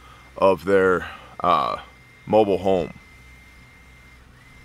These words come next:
The frame was the only thing that was left.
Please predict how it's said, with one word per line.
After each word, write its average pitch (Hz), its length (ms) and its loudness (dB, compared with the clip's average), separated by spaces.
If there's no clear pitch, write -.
The - 60 -20
frame 120 340 4
was 92 140 -4
the 98 80 -2
only 98 140 -2
thing 95 160 -4
that 85 80 -6
was 78 140 -10
left. - 480 -10